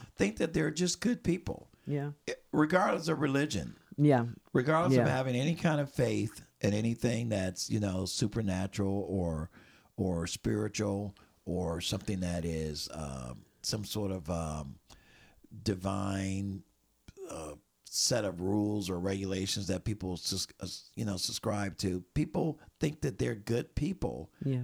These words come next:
Speaker 1: just based on their own
Speaker 2: Their own,
Speaker 1: definitions.
Speaker 2: yeah, yeah, 'cause the one girl I talked to recently, it was, she went to several different churches, you know, looking, but because it didn't line up with what she wanted to hear them say, then she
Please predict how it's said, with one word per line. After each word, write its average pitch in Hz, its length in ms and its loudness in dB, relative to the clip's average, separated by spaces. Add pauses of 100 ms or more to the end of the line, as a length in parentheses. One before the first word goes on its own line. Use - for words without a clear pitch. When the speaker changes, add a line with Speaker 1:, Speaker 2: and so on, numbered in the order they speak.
Speaker 1:
just - 300 0
based 135 380 0
on 123 200 -2
their 120 200 2
own 147 300 0
Speaker 2:
Their 139 120 2
own, 131 40 -2
Speaker 1:
definitions. 127 680 6
Speaker 2:
yeah, 120 420 4
yeah, 123 200 6
'cause 123 240 4
the 123 120 6
one 131 240 8
girl 131 180 10
I 127 40 8
talked 123 280 2
to 120 100 2
recently, 117 580 6
it 127 60 8
was, 131 320 4 (260)
she - 160 8
went 165 200 10
to 147 60 2
several 135 360 6
different 123 320 4
churches, 135 520 4
you 123 120 8
know, 113 160 8
looking, 117 580 8 (440)
but 117 340 6
because 135 380 6
it 127 100 6
didn't 123 420 6
line 127 220 8
up 117 80 4
with 113 120 2
what 117 200 2
she 190 320 6
wanted 139 380 10 (240)
to 110 80 -2
hear 120 200 10
them 104 220 6
say, - 560 2 (600)
then 123 360 8
she 117 340 6